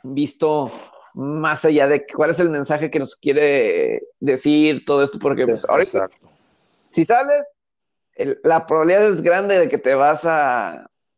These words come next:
Speaker 1: a contagiar, eh, y, y tarde, tarde o tem-, y a lo mejor todos tarde o temprano vamos a pasar por esa situación, pero sí, como dices, Miguel, a, a ti te ha tocado, sí, esa parte de Pumas y ahora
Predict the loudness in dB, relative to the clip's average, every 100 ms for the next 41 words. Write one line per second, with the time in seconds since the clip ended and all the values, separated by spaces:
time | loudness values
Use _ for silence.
0 | _ _ _ -4 -2 -2 -2 -2 -4 -6
1 | -6 0 2 2 2 0 -4 -8 0 2
2 | 2 0 -2 2 4 4 4 2 -2 -6
3 | -4 -2 -2 0 0 0 -2 -8 -8 -6
4 | -2 0 0 -2 -4 -8 -6 -2 0 2
5 | 2 -2 -8 -4 -4 -2 -4 -4 -6 -4
6 | -6 -4 -6 -2 -2 -2 _ _ _ -4
7 | 0 0 0 0 0 -2 -6 -6 -2 2
8 | 2 2 0 2 2 2 -2 -4 -8 -10
9 | -8 -4 -2 -2 -2 -2 -2 -4 -2 -2
10 | -2 -2 0 2 2 0